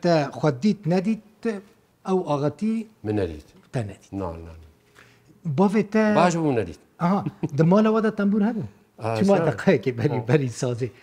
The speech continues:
Speaker 1: Baş bû te nedît?
Speaker 2: Yani ze çima
Speaker 1: Te, te fêde
Speaker 2: ez dixwazim
Speaker 1: nedît?
Speaker 2: ez weke bê ji malbateke normal, wilo ez bi rasî wilo bixwe dît. Em îde malbateke
Speaker 1: Ne, ama dema ku,
Speaker 2: ne ağa
Speaker 1: neha
Speaker 2: bûn,
Speaker 1: dema ku ye
Speaker 2: malbateke normal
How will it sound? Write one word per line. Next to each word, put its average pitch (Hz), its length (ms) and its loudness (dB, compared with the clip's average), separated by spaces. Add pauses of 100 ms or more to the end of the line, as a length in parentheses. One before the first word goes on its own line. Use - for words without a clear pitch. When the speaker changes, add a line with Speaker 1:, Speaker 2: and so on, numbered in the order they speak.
(180)
Speaker 1:
Baş 170 260 4
bû 151 100 -6
te 123 180 -4
nedît? 123 260 -8 (880)
Speaker 2:
Yani 180 580 6
ze 165 120 0
çima 185 500 2 (140)
Speaker 1:
Te, 185 180 -6
te 214 80 -4
fêde 208 320 2
Speaker 2:
ez 214 140 0
dixwazim 180 340 2
Speaker 1:
nedît? 190 120 -2
Speaker 2:
ez 156 140 -8
weke 180 300 -4
bê 180 360 -2
ji 156 120 -4
malbateke 170 640 0
normal, 156 500 0 (140)
wilo 170 280 -2
ez 139 120 -4 (120)
bi 135 60 0
rasî 143 280 2
wilo 185 340 4 (760)
bixwe 98 240 -4
dît. 120 180 -6 (460)
Em 165 340 -4
îde 165 280 -2
malbateke 160 680 0
Speaker 1:
Ne, 175 60 -2
ama 160 340 -2
dema 190 200 2
ku, 147 120 2
Speaker 2:
ne 180 80 6
ağa 139 360 4
Speaker 1:
neha 113 400 4
Speaker 2:
bûn, 190 100 4
Speaker 1:
dema 190 300 2
ku 165 120 -2
ye 165 180 2
Speaker 2:
malbateke 147 720 2
normal 139 540 4